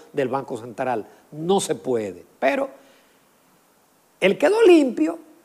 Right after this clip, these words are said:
él no cogió dinero y él aprobó la extensión. El gobierno tiene ahí diecisiete días más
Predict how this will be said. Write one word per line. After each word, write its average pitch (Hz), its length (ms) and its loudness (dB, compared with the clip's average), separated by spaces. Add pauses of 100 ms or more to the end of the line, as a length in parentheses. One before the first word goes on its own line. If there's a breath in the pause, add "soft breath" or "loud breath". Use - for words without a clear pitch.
(160)
él 156 160 -8
no 180 140 -4
cogió 233 280 4
dinero 320 560 0 (320)
y 170 120 2
él 190 60 6
aprobó 196 440 2
la 202 120 2
extensión. 247 640 -2
El 208 80 -4
gobierno 180 300 -2
tiene 180 260 -2
ahí 170 300 -6 (360 soft breath)
diecisiete 214 680 0
días 185 260 0
más 233 420 -10